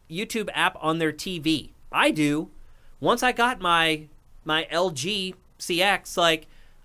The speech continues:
I stopped using the YouTube and the Netflix apps and everything on my consoles. I just use the app that's installed on my T V. And I would argue a lot of people probably do that at this point. And without hardware,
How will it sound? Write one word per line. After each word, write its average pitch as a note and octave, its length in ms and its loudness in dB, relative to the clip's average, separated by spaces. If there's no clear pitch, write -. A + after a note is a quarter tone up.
I G3 100 6
stopped G#3+ 440 0
using E3+ 540 -4
the D#3 280 -4
YouTube B2 400 -4
and C#3+ 140 -4
the D3+ 60 -2
Netflix E3 460 -4
apps A2+ 300 -4
and C#3+ 80 -4
everything D#3+ 360 0
on C#3+ 160 -6
my D#3 100 0
consoles. E3+ 600 -4
I D3+ 80 2
just F3+ 180 -2
use C3 240 -2
the B2 140 -2
app A#2 180 -2
that's - 160 -8
installed A#2+ 380 -2
on B2+ 100 0
my B2+ 140 -2
T D#3+ 220 -4
V. D#3+ 420 -4
And C#3 80 -4
I D3+ 40 2
would D#3 80 0
argue D#3 240 -2
a E3+ 40 0
lot F#3+ 240 2
of F#3+ 60 -6
people D3+ 240 -8
probably C3 260 -2
do A#2+ 140 -6
that A2+ 140 -2
at A2 100 -8
this A2 120 -10
point. E3 420 -6
And C3+ 400 -2
without C#3 380 2
hardware, E3+ 580 2